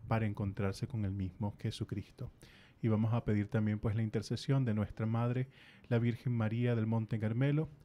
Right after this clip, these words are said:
para que ella siga asistiéndonos constantemente a cada uno de nosotros y de su mano nos lleve a su Hijo Jesucristo.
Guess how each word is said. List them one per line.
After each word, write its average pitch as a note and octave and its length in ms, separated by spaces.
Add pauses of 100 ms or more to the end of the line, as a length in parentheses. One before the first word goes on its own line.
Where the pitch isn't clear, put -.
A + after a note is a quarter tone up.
(100)
para A#2 180
que - 140
ella A2 160
siga C3 480
asistiéndonos B2 1120
constantemente A#2+ 1040
a - 40
cada A2+ 200
uno A#2 180
de A2 80
nosotros B2+ 640 (420)
y A2 100
de B2 140
su B2+ 160
mano A2+ 400 (360)
nos G2 140
lleve A2 320
a A2 60
su G2+ 240
Hijo G2 240
Jesucristo. - 720